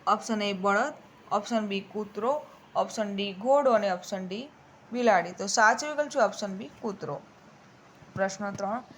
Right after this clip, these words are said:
નીચેનામાંથી કયું પક્ષી અંધારામાં જોઈ શકે છે? ઓપ્શન એ ઘુવડ, ઓપ્શન બી મોર, ઓપ્શન સી પોપટ અને ઓપ્શન ડી કબૂતર. તો સાચો વિકલ્પ છે ઓપ્શન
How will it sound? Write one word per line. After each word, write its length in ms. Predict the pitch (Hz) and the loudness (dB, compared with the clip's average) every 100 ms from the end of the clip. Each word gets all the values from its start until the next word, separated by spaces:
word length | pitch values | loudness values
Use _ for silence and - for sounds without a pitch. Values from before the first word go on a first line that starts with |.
| - - 202 | -16 -10 -2
નીચેનામાંથી 840 | 233 320 339 339 302 240 226 180 - - - | 0 4 6 8 8 6 2 -8 -14 -20 -2
કયું 300 | 226 254 349 | 4 6 6
પક્ષી 320 | 330 330 - 294 | 4 2 2 4
અંધારામાં 580 | 226 226 247 262 254 | 6 6 6 8 4
જોઈ 220 | 202 202 233 | 4 0 0
શકે 340 | 254 233 247 | -2 -2 -2
છે? 160 | 247 240 | -2 2
ઓપ્શન 400 | 226 196 214 208 | 2 2 -4 -4
એ 180 | - 196 | -4 -4
ઘુવડ, 520 | 185 208 214 262 311 - - - - | -2 -2 4 4 2 -6 -16 -20 2
ઓપ્શન 440 | 202 220 - 208 202 | 4 4 2 -2 -2
બી 220 | 196 185 | -4 -4
મોર, 400 | 190 196 247 302 - - - - | -2 2 4 2 -2 -20 -4 2
ઓપ્શન 380 | 214 - 214 | 2 2 -2
સી 280 | 214 214 190 185 | -2 -4 -4 -6
પોપટ 480 | 196 196 196 262 277 | -2 -2 2 2 4
અને 220 | 240 208 | 2 2
ઓપ્શન 360 | 202 196 202 190 | 0 -2 -4 -4
ડી 160 | 190 254 - | -4 -6 2
કબૂતર. 520 | 247 202 180 151 160 - - - - | 4 4 -2 -4 -8 -10 -20 -20 -10
તો 140 | 180 190 | -6 -2
સાચો 460 | - 208 214 277 | 6 6 6 2
વિકલ્પ 320 | 302 302 302 | -4 2 2
છે 140 | 302 302 | 2 4
ઓપ્શન 380 | 214 - 196 | 4 2 -6